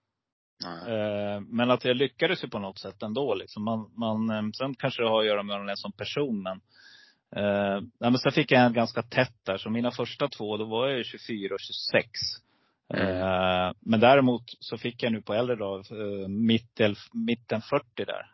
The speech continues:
Speaker 2: fick jag min
Speaker 1: Mm.
Speaker 2: andra. Och det är precis som du säger, det är stor skillnad.
Speaker 1: Mm.
Speaker 2: Eh, däremot kan jag känna att det är lite tuffare idag att vara pappa idag. Och, och, och fam-, förälder överhuvudtaget med det klimatet som är.
Speaker 1: Ja,
Speaker 2: Jag är
Speaker 1: men
Speaker 2: lite
Speaker 1: det
Speaker 2: halvrädd för.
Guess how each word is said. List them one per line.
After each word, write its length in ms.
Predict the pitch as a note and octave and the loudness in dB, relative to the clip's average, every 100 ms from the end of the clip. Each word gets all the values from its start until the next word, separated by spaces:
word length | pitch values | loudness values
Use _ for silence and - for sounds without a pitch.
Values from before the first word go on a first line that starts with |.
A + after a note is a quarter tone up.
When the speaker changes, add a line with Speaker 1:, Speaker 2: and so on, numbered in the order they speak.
| - | -14
Speaker 2:
fick 180 | G#2+ - | -12 -6
jag 120 | G2+ | -2
min 80 | G2+ | 0
Speaker 1:
Mm. 100 | G#2 | 0
Speaker 2:
andra. 300 | G2 A2+ A#2+ | 0 0 0
Och 180 | G2+ G2+ | 0 -2
det 100 | A2 A#2+ | 2 2
är 60 | |
precis 280 | A#2 A2 G#2 | 0 -6 -8
som 100 | A2 | -6
du 80 | G2 | -6
säger, 320 | - A#2+ G#2 | 0 2 2
det 120 | G#2 | 0
är 40 | A2 | -4
stor 480 | - - D3 C#3+ A#2+ | -6 -2 -2 0 -2
skillnad. 520 | - G#2+ A2 C3 - _ _ _ _ - | -2 0 0 -4 -6 _ _ _ _ -2
Speaker 1:
Mm. 240 | G#2 G2+ F#2+ F#2+ | 2 4 2 -4
Speaker 2:
Eh, 420 | - G#2 G#2 G2 | -8 -6 -4 -4
däremot 380 | F#2 A#2+ D3 C3 | 6 8 8 8
kan 100 | C3+ | 6
jag 100 | B2 | 8
känna 260 | C3 A2+ | 6 4
att 80 | A2 | 2
det 60 | A2+ | -4
är 20 | |
lite 180 | A2 A2+ | -8 -10
tuffare 580 | - - - - F#3 E3 | -6 -6 -6 4 6 6
idag 240 | A2 F#2+ | 2 -2
att 60 | F#2 | -6
vara 100 | G2 | -6
pappa 420 | G#2 - - G#2 | -6 -8 -8 -8
idag. 260 | F#2+ F2 - _ | -6 -10 -14 _
Och, 220 | G2+ G2 | -14 -12
och, 480 | G2 G2 G2+ G2 G2 | -10 -8 -6 -6 -8
och 80 | G#2 | -6
fam-, 200 | - G2+ - | -4 -4 0
förälder 360 | A#2 A2 G#2 G#2 | 4 4 4 0
överhuvudtaget 840 | G2 G2+ G2+ A#2+ G#2 G#2+ D3 - | -2 -2 -6 0 2 4 2 2
med 100 | G#2 | -6
det 80 | G#2 | -4
klimatet 480 | - A2 D3 - - | -4 0 0 -2 -14
som 160 | A2+ | -12
är. 100 | G#2+ - _ _ _ _ - | -14 -16 _ _ _ _ 0
Speaker 1:
Ja, 60 | |
Speaker 2:
Jag 240 | G2+ G#2+ A#2 | 4 6 6
är 40 | |
Speaker 1:
men 100 | G2 | 4
Speaker 2:
lite 160 | G2+ G#2+ | -2 2
Speaker 1:
det 60 | |
Speaker 2:
halvrädd 440 | A#2+ G#2 F#2+ G2 F#2+ | 6 4 4 -4 -6
för. 300 | F#2 F2+ | -8 -8